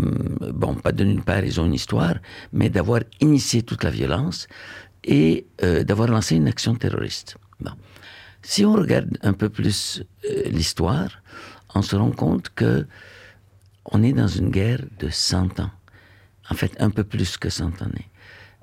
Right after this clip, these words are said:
Elle a commencé avec d'abord un rêve,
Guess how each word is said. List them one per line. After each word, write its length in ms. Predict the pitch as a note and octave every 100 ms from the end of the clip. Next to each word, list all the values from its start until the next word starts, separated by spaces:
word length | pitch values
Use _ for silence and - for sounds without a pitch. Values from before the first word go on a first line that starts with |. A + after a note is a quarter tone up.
| -
Elle 100 | G2
a 80 | F2+
commencé 680 | F#2 G2 G2+ - A#2+ A#2 - - - -
avec 320 | F2+ F#2 - - F2+
d'abord 300 | F#2 F2+ F#2 -
un 180 | E2 D#2+
rêve, 680 | D#2+ F#2+ G#2+ D2+ G1+ -